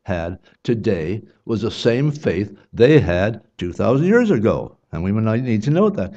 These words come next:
He's saying, "We have a precious faith in Christ." And so he's telling us something. "I want you," he says, "to wake up.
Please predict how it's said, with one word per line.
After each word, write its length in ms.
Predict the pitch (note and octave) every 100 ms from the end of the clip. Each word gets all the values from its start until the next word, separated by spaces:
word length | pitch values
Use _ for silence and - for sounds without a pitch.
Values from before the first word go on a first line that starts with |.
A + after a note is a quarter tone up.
| - -
He's 180 | E3
saying, 540 | C#3+ G3+ A3 G#2+ C#2+ - - - - _ _ _ _
"We 200 | D3 D3+
have 180 | C#3 C#3+
a 80 | D3
precious 680 | C#3+ - F3+ G#3+ - G#3 -
faith 400 | - G3 G#3+ G3+
in 120 | G3+
Christ." 640 | G3+ G3+ E3 - - - _ _ _ _ _ _ -
And 120 | E2
so 160 | - A#2
he's 140 | A#2+
telling 260 | D#3 F3 C#3
us 100 | -
something. 240 | F#2 F#2+
"I 120 | A#2
want 360 | C3 E3+ G3 G3
you," 360 | E3+ F3 - -
he 80 | G#2
says, 300 | - C#3 C#3
"to 100 | A2+
wake 340 | C3+ F#3 F#3
up. 400 | F#3+ - -